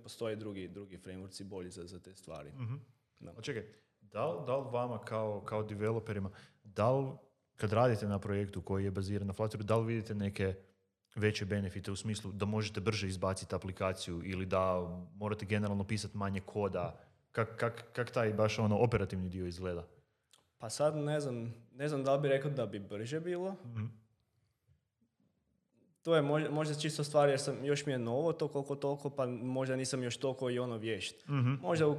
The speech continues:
Speaker 1: u krajnjem slučaju je brže, jer ne znam, ako usporedim sa Androidom, tam imam posebno datoteku di slažem layout, pa posebne klase di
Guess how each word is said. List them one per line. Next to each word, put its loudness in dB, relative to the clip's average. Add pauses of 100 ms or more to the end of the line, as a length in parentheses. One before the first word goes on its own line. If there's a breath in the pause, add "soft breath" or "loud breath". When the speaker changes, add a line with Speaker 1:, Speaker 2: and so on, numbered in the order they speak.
Speaker 1:
u -2
krajnjem 4
slučaju 0
je 4
brže, -4
jer -6
ne -4
znam, -8
ako -12
usporedim -2
sa -2
Androidom, 0 (400 loud breath)
tam 4
imam 2 (100)
posebno 0
datoteku -4
di -4
slažem -2
layout, 4
pa 4
posebne -2
klase -2
di -12